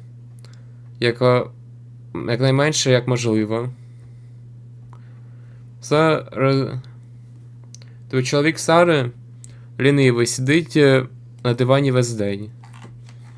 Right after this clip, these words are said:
Прочитали, ось картинки, якщо що. Я думаю, запам'ятали. Френдлі — дружелюбний, kind — добрий, generous — щедрий, optimistic — оптимістичний, reliable — надійний, responsible — відповідальний, cheerful —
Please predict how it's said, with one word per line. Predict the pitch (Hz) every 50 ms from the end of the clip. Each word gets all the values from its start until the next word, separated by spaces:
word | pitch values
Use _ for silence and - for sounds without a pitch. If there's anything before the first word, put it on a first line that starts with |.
| - - - - - -
Прочитали, | - 143 147 - - - - 110 101 101 104 107 107
ось | 123 143 -
картинки, | - 131 117 104 101 104 101 101 98 - 113 104 110 110 - - - -
якщо | 110 - - 110
що. | - - - 101 104 107 - - - - - - - - - - - - - - - -
Я | 127 127
думаю, | 131 135 127
запам'ятали. | 123 117 113 113 113 110 107 - 104 101 101 107 110 113 120 - - - - - -
Френдлі — | - - 127 135 131 131
дружелюбний, | 127 127 127 127 127 135 151 175 170 165 165 139 131
kind — | - 123 123 120 117 120
добрий, | 123 143 156 156 160 151
generous — | 127 127 127 123 117 117 117
щедрий, | - - - - 139 147 165 156 147 143 147 143 139 135 127 - - - - - - - - - - -
optimistic — | - 120 127 - - 135 131 131 131 127 127 - 123 - 117
оптимістичний, | - - 113 117 120 120 147 160 - 156 123
reliable — | 120 117 117 120 117 113 113 113 113
надійний, | 113 113 113 139 165 165 135
responsible — | 127 127 - 127 120 120 - 123 117 113
відповідальний, | 110 120 117 117 117 131 151 170 165 139 117 117 - - - - - - - - -
cheerful — | - - 135 131 127 127 - 123 120 120 120 117 117